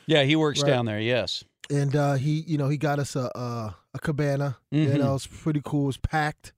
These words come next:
Speaker 1: Yes.
Speaker 2: You know, people were wearing, wearing their masks. So that was great.
Speaker 1: Mm-hmm.
Speaker 2: Um, unless you were in the water, of course.
Speaker 1: <laughs>
Speaker 2: Uh, we saw a s-, we saw a sea lion. Yo, sh-, Sam,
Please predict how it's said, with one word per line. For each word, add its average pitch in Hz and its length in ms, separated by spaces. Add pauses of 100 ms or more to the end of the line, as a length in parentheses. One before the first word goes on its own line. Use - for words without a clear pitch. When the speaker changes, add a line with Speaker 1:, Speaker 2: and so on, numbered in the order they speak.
Speaker 1:
Yes. 147 480
Speaker 2:
You 160 100
know, 151 80
people 214 240
were 202 100
wearing, 175 300
wearing 170 220
their 170 80
masks. 151 340
So 147 80
that 151 80
was 151 140
great. 151 320 (320)
Speaker 1:
Mm-hmm. 131 240
Speaker 2:
Um, 151 140
unless 151 260
you 151 80
were 147 100
in 143 60
the 139 60
water, 135 340
of 123 120
course. 135 420
Speaker 1:
<laughs> - 40 (320)
Speaker 2:
Uh, 143 240
we 170 140
saw 208 320 (160)
a 143 60
s-, - 300 (240)
we 185 140
saw 269 320
a 175 100
sea - 360
lion. 208 180 (220)
Yo, 165 240
sh-, - 240
Sam, 143 360